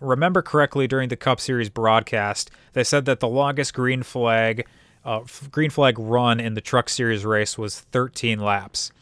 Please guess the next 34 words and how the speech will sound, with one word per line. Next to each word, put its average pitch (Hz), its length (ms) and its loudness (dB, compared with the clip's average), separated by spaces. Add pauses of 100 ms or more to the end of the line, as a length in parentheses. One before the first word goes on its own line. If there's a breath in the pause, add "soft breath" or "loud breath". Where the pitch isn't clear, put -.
(280 loud breath)
And 110 140 -4
right 160 200 6
off 175 160 6
the 139 80 -4
bat 127 260 4
at 117 80 2
the - 80 -8
start 120 280 2
of 110 40 -4
stage 110 320 0
one, 110 220 0
you 104 60 -10
saw 107 420 2 (120)
a 113 200 -6 (100)
green 120 240 -4
flag 117 260 2
run 110 240 0
that 107 120 -2
was 107 160 -8
longer 107 340 2
than 101 140 -4
that. 95 280 -10 (320 soft breath)
So - 140 -10
you 113 80 0
didn't 147 200 0
have, 135 340 0 (480 soft breath)
you 156 80 -2
didn't 190 180 6
really 160 220 6
have 139 220 4
cautions 143 560 2
as 131 260 -2
a 113 40 -4
major 127 600 -2